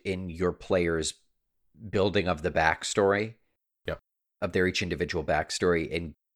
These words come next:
Speaker 1: give them guidelines. Say you're all from this town or you're all in this city.
Speaker 2: Yep.
Speaker 1: Give them reason to be invested.
Speaker 2: Yeah.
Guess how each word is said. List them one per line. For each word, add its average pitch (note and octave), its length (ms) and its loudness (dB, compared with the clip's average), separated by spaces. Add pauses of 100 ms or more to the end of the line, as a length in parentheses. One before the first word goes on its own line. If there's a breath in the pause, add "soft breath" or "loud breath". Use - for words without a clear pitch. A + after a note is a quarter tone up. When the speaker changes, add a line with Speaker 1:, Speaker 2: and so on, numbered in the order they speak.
(160)
Speaker 1:
give F#2+ 140 0
them G2+ 160 0
guidelines. E2+ 600 2
Say - 200 2
you're F2+ 280 0
all F2 600 4
from F2 320 2
this E2+ 200 0
town D2 420 -2
or C#2 60 -4
you're D#2 220 0
all D#2+ 300 4
in E2 180 -6
this E2 200 0
city. D#2 480 -2 (520)
Speaker 2:
Yep. G2 180 0
Speaker 1:
Give F#2+ 200 2
them F#2 320 0
reason F#2 500 0
to - 180 -2
be E2+ 160 -4
invested. D#2+ 840 0 (600)
Speaker 2:
Yeah. G#2 200 6